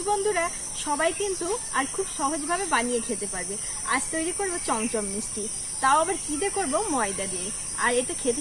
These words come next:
কিন্তু দারুণ লাগে। বন্ধুরা, সাথে থাকো আর রেসিপিটা দেখতে থাকো। যারা আমার নতুন বন্ধু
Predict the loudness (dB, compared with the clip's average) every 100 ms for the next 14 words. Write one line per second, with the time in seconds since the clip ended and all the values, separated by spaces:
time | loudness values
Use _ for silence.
0 | -2 -2 0 2 4 4 4 0 -2 -4
1 | -6 -6 -2 0 2 2 4 2 2 0
2 | -2 0 0 2 4 4 2 -2 -2 0
3 | 0 0 -2 -2 -4 -4 -4 -4 2 4
4 | 4 2 2 0 -2 -2 -2 0